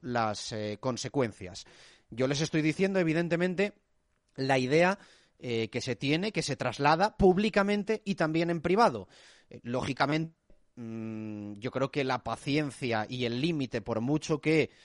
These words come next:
en la cabeza tengas una situación emocional o en este caso hasta, hasta romántica, eh, esto es fútbol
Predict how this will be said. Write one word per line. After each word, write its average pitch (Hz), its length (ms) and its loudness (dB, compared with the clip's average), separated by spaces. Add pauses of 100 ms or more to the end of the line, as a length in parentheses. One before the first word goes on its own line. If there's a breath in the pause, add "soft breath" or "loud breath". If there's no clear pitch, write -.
(140 soft breath)
en 110 140 -6
la 107 100 -4
cabeza 131 640 2
tengas 135 340 -4
una 131 140 -2
situación 131 720 -6 (160)
emocional 139 840 2
o 117 60 0
en 120 80 -2
este 139 220 -4
caso 147 380 0 (400 loud breath)
hasta, 127 500 0
hasta 143 320 -2
romántica, 165 760 2 (460 loud breath)
eh, 117 380 0
esto 147 180 -6
es - 100 -4
fútbol 185 540 2